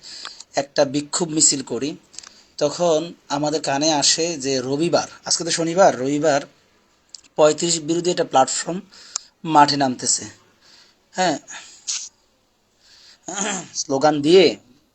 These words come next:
কণ্ঠ একবারে বসে গেছে, বুঝছেন? তারপরে বলতেছি, তো রবিবার হচ্ছে যে আমাদের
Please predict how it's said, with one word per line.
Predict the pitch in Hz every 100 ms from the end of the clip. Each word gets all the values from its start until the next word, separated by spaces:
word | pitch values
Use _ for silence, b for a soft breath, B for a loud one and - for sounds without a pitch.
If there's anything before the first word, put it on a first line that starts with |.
| _ -
কণ্ঠ | 139 139 156
একবারে | 147 143 151 143
বসে | 127 147 160
গেছে, | 123 -
বুঝছেন? | 107 113 151 107 - B B B B -
তারপরে | 135 123 143
বলতেছি, | 135 139 147 160 160 - B B B B _
তো | 147
রবিবার | 131 151 160 185 180 208 208
হচ্ছে | 147 170 - 175
যে | 190 202
আমাদের | 139 139 143 165